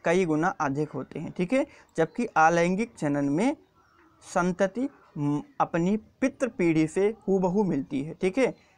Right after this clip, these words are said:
इस प्रकार के अलैंगिक जनन की अपेक्षा लैंगिक जनन के जो लाभ होते हैं वो जीव या स्पीशीज के लक्षणों के परिवर्तन, विकास एवं उत्तरजीविता में वृद्धि करता है।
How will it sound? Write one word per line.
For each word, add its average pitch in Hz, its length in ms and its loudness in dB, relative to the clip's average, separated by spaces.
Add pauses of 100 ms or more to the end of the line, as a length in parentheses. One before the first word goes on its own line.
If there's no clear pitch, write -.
(120)
इस 247 220 2
प्रकार 165 460 2
के - 140 -6
अलैंगिक 151 560 0
जनन 147 240 0
की 156 200 -6
अपेक्षा 143 440 -2
लैंगिक 151 420 0
जनन 147 260 -2
के 220 200 2 (420)
जो 156 160 2
लाभ 151 420 4
होते 165 260 -2
हैं 170 80 0
वो 165 160 0
जीव 165 260 0
या 165 80 2
स्पीशीज 160 440 -6
के 175 100 -4
लक्षणों 156 400 0
के 175 100 -6
परिवर्तन, 147 600 0 (320)
विकास 156 460 2
एवं 160 180 -2
उत्तरजीविता 143 560 -2
में 175 160 -2
वृद्धि 147 400 -2
करता 151 320 -6
है। 143 180 -8